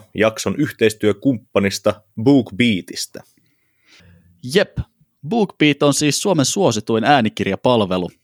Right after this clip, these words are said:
Speaker 2: jossa on yli kolmesataatuhatta äänikirjaa ja e-kirjaa. Sieltä löytyy tästä Törnistäkin muun muassa Juha Pohjosen ja Oula Silvennoisen Tuntematon Lauri Törni-kirja ja Petri Sarjasen ja Kari Kallosen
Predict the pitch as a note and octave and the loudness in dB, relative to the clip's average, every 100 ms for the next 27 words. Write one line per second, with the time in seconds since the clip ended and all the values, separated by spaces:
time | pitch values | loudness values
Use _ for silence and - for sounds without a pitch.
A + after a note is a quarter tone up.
0 | _ _ A#2 B2 - - B2 A#2+ A#2+ C3+ | _ _ -2 -2 0 0 2 2 0 -2
1 | C3 - F#3 C#3 A#2+ A2+ G#2+ G2+ - - | -2 2 2 2 0 -4 -4 -6 -6 -2
2 | C#3 C3+ G#2+ - G#2+ G#2 G2+ G2 F#2+ - | 2 2 2 -2 -2 -2 0 0 -2 0
3 | C3 G#2 - G#2+ G2 E2 E2 F#2 - _ | 2 2 0 -4 -4 -6 -8 -10 -14 _
4 | _ _ _ _ E3 D#3 C3+ B2 A#2+ A#2+ | _ _ _ _ -2 2 4 2 2 0
5 | A2 A2+ G#2+ - D3+ F3+ C3 B2 B2 B2+ | 0 -2 -4 0 2 4 0 0 -2 -2
6 | B2 C3 A#2+ A2 G#2+ A2 - A#2+ D3 C3+ | 0 2 2 2 0 0 2 4 4 4
7 | G#2+ D3 C#3+ A2+ G#2+ G#2+ G#2+ C3+ A#2+ G2+ | 2 2 2 2 -2 -4 0 2 2 2
8 | C3 A#2+ G2+ F#2+ G2 G#2+ G2 D3 C#3 G#2+ | 0 0 0 -2 -4 -4 -4 -2 0 0
9 | G2 F#2+ - G2+ A2+ B2 G#2 F2+ - B2 | -2 -4 -4 -2 2 4 2 -2 0 0
10 | G#2+ G2 G2+ - _ - A#2 G2+ G2 - | 0 -4 -8 -10 _ -4 -2 -2 -6 -8
11 | - - - - _ - D#3+ C#3+ - - | -18 -20 -20 -20 _ -2 0 0 -2 -2
12 | C3+ - A2+ C3+ B2 A2 - G2+ G2+ - | -2 -2 -4 0 0 0 -2 -4 -6 -2
13 | A#2 G#2 - A#2+ A#2 G#2+ F#2+ - F#2+ | 0 0 -2 0 2 2 0 -2 -4